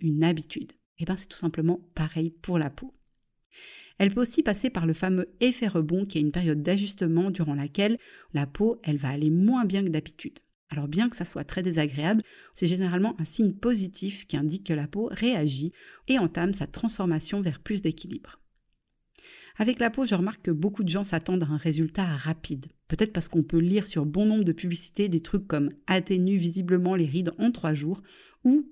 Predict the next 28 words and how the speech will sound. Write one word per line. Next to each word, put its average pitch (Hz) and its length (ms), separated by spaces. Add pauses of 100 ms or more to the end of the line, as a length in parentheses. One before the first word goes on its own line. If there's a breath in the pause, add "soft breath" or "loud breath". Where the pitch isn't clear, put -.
guérit 170 300
l'acné 202 460
en 156 80
sept 175 200
jours 180 160
seulement ». 151 280 (640 loud breath)
Ça 240 120
tient 269 180
pas 269 240
du 226 140
tout 247 100
la 208 140
route 226 220
quand 175 180
on 180 40
étudie 170 420
le 175 100
fonctionnement 190 580
du 151 160
corps - 380
qui - 140
a 151 40
besoin 165 280
de 156 100
temps 233 340
pour 175 140
évoluer 170 420
positivement 190 800